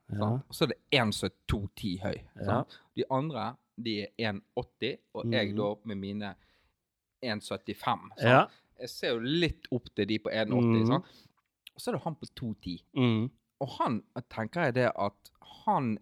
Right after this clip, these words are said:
Speaker 2: er, han er sikkert så vant til å se ned på folk, på en måte, sant? At han tenker ikke noe over det. Men jeg tenker sånn, jeg ser opp, jeg må, jeg må se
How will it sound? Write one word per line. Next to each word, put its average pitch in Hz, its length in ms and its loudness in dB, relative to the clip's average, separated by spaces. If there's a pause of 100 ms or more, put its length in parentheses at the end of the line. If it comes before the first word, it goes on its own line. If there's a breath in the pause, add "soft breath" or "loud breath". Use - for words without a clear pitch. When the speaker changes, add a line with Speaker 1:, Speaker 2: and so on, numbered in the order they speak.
Speaker 2:
er, 92 400 -2 (920)
han 226 220 -2
er - 100 -6
sikkert - 360 -8
så 120 120 -2
vant 113 460 2 (100)
til 95 100 -4
å 87 40 -6
se 110 120 -4
ned 110 280 0
på 82 120 -8
folk, - 320 -12
på - 80 -10
en 78 60 -14
måte, - 240 -18
sant? 101 180 -20 (1120)
At 135 220 -4 (120)
han 208 140 -2
tenker 110 260 -4
ikke 127 80 -4
noe - 260 -2
over 107 280 2
det. 85 140 -8 (920)
Men 151 120 -4
jeg 196 160 -8
tenker 143 320 -6
sånn, 151 180 -2
jeg 123 140 -6
ser 123 500 0
opp, - 220 -6
jeg 151 80 -2
må, 147 100 -6
jeg 156 100 0
må 151 140 4
se - 140 0